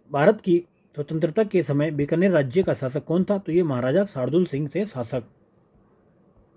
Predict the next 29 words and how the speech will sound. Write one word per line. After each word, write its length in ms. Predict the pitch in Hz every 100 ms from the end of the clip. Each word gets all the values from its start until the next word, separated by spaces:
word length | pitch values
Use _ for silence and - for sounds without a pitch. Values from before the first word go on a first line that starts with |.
| _ _ _ - - _ _ _
मेवाड़ 360 | 143 143 170 208
एवं 220 | 170 180
मारवाड़ 320 | 156 151 185
की 120 | 208
संयुक्त 280 | - 151 190
सेनाएं 380 | 151 131 135 180 - _ 127
मुगलों 320 | 139 175 220
के 140 | 180
द्वारा 260 | 143 131 170
कहाँ 220 | 151 143
पराजित 320 | 143 151 165
की 100 | -
गई 160 | 175 190
थी? 140 | 214
तो 160 | 208 151
ये 180 | 185 202 _ _ _
देवारी 360 | 120 135 139 143
में 180 | 196 196
सोलह 300 | - 135 135
सौ 80 | 156
अस्सी 220 | - 143
में 80 | 190
पराजित 320 | 131 127 120
हुई 120 | 117
थी। 280 | 120 117 - _ _ _ _ _
कौन 180 | 170 208
सा 120 | 202
बीकानेर 380 | 208 180 175 202
के 240 | 202 196